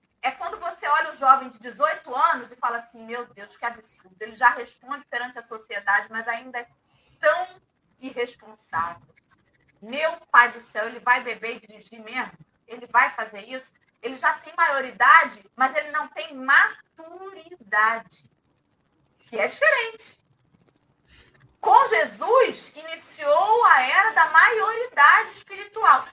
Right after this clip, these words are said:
mas a maturidade é algo que a gente ainda precisa conquistar. E por não ter essa maturidade, é que Jesus já sabia, "Olha, eu ainda vou ter que enviar um outro guia, o guia da verdade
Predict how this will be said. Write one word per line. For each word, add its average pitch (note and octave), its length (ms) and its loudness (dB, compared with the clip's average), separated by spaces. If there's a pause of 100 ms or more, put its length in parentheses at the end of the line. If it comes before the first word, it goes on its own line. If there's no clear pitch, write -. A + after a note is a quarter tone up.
mas C#4+ 240 2
a - 140 6
maturidade D#4+ 1300 4
é D4 80 2
algo D4 640 4 (300)
que - 60 -14
a C4 100 -4
gente A#3 320 -14
ainda A3+ 300 -10
precisa A3 540 -20
conquistar. - 680 -18 (720)
E D#4 80 -14
por F#4+ 220 -6
não B4 300 2
ter G#4+ 300 -2
essa - 300 0
maturidade, B3+ 1120 2
é - 120 0
que - 160 -12
Jesus C4+ 340 -4
já D4+ 140 -2
sabia, D4 600 -2
"Olha, B3 300 0 (300)
eu G#3+ 100 -6
ainda A#3+ 240 -6
vou A3+ 160 -10
ter A#3+ 380 -8
que - 100 -20
enviar C4 640 -4
um A3+ 80 -16
outro A#3+ 300 -16
guia, A3+ 540 -18 (720)
o - 160 -20
guia A#3 240 -12
da A3 140 -2
verdade G#3+ 880 0